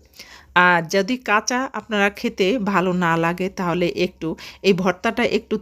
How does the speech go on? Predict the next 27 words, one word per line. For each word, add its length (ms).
তেলের 380
মধ্যে 260
নেড়ে 220
নিতেও 420
পারেন, 340
কিন্তু 280
কাঁচা 240
ভর্তাটা 420
খেতেও 380
কিন্তু 260
দারুণ 340
লাগে 240
বন্ধুরা। 420
আমি 260
এবার 260
মাখায়ে 420
নেব। 200
আর 220
আমি 180
ঝাল 280
খুব 160
কম 220
খাই, 260
সেজন্য 460
দুটো 340
মরিচ 420
দিয়েছি, 320